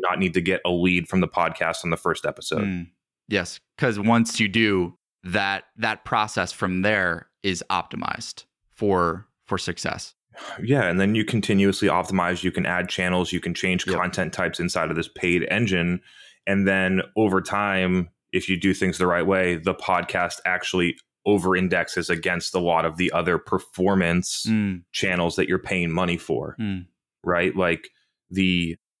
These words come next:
Speaker 1: SaaS company that is selling to construction firms, A B M, right?
Speaker 2: Mm-hmm.
Speaker 1: Like, small tam, big, like, enterprise construction firms has a hundred,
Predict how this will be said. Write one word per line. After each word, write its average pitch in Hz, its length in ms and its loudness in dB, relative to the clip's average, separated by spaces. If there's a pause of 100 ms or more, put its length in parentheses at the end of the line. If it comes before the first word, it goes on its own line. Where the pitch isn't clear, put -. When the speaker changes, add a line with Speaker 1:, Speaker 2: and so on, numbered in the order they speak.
(100)
Speaker 1:
SaaS 107 440 0
company 87 540 0
that 85 200 2
is 82 180 0
selling 90 360 0
to 95 180 0
construction 92 720 -2
firms, 80 580 -2 (240)
A 95 180 2
B 82 180 -2
M, 85 540 -2 (120)
right? 82 280 0
Speaker 2:
Mm-hmm. 73 100 -2
Speaker 1:
Like, 80 320 -2
small 95 540 2
tam, 85 800 -2
big, 95 340 2
like, 80 280 -2
enterprise 87 500 0
construction 92 460 -4
firms 90 280 -2
has 85 140 -2
a 80 60 -4
hundred, 87 520 0